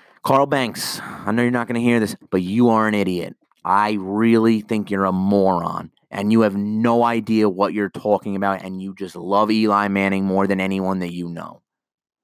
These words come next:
So, sir, I tweet at you a decent amount. If you ever wanna respond to me, we can go back and forth. I'm okay with it. At Lone Wolf Hoof. Look, people,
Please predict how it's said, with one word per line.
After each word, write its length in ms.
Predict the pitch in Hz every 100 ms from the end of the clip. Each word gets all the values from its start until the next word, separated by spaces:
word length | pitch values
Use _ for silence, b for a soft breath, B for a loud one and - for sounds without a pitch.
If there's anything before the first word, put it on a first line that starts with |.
| _ -
So, 260 | 90 82 - _
sir, 400 | - 131 135 135 _ _ _ _ _ _ _ _ _ _ -
I 80 | -
tweet 240 | - 120
at 160 | 113 117
you 100 | 117
a 40 |
decent 360 | 110 113 107 110
amount. 260 | 110 110
If 80 | 104
you 100 | 127
ever 120 | 123
wanna 160 | 120 113
respond 420 | 104 - 107 110
to 60 | 110
me, 140 | 110
we 100 | 107
can 120 | 107
go 120 | 98
back 220 | 90 87 90
and 120 | 87
forth. 300 | - 85 - _ -
I'm 160 | 92
okay 240 | 87 - 87
with 180 | -
it. 120 | - - _ _ _ _ _ _ -
At 180 | 92
Lone 180 | 90 85
Wolf 220 | 76 -
Hoof. 340 | - - - - _ _ _ _ _ _ _ -
Look, 200 | 110 -
people, 340 | 101 92 90